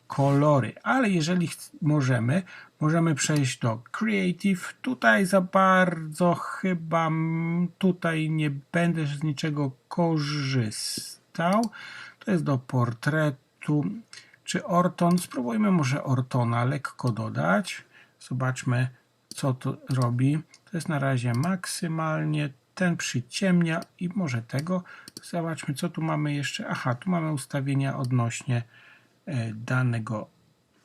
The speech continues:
efektu, więc ja bym teraz może troszeczkę tak na szesnaście. Zobaczmy. I teraz wróćmy, lekko miękko jest.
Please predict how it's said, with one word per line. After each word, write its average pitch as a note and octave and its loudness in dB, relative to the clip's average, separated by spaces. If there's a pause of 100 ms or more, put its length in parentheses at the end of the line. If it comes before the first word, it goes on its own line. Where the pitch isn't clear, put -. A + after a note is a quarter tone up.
(220)
efektu, F3 -2
więc C3 -2
ja G3 2
bym E3+ 2
teraz B2+ -4 (280)
może B2 0
troszeczkę - -6 (100)
tak - -8
na B2+ -2
szesnaście. C3 -4 (1000)
Zobaczmy. D3 -2 (2750)
I C#3+ -2
teraz B2 -4
wróćmy, C#3+ -4
lekko C#3 -4
miękko C3 0
jest. A3+ -8